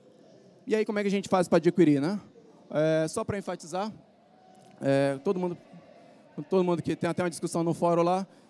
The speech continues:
ele é um, o P G Model, ele é um software de código aberto, de código aberto, né? E você pode obter seu código a qualquer momento. Você pode contribuir para o desenvolvimento dessa ferramenta. No entanto, para aquisição comercial, pra você trabalhar com ele, é necessário que você realize a compra dele.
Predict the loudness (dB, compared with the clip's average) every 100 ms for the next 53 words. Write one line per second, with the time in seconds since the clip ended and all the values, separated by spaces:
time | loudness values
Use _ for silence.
0 | -4 0 2 2 0 -2 -4 -4 -2 0
1 | 2 4 4 2 2 0 -2 -2 -2 -2
2 | 0 0 2 4 4 2 -2 -6 -12 -6
3 | -2 0 2 2 0 -2 -4 -2 0 -2
4 | 0 0 0 0 -2 -2 -4 -2 -2 -2
5 | -6 -6 -6 -4 -2 -2 -4 -8 -4 -2
6 | -2 -4 -4 -2 2 4 4 -2 -20 -20
7 | -20 -6 -2 0 -2 -2 0 2 2 0
8 | -2 -2 -2 0 0 -2 -6 -16 -20 -20
9 | -6 -2 0 0 0 0 -4 -4 -6 -4
10 | -2 -2 -2 -2 -2 -2 -2 0 -2 -2
11 | -4 -4 -6 -4 -2 -4 -2 0 0 0
12 | -4 -6 -4 -4 -4 -6 -8 -4 -2 -2
13 | -4 -6 -6 -6 0 0 -2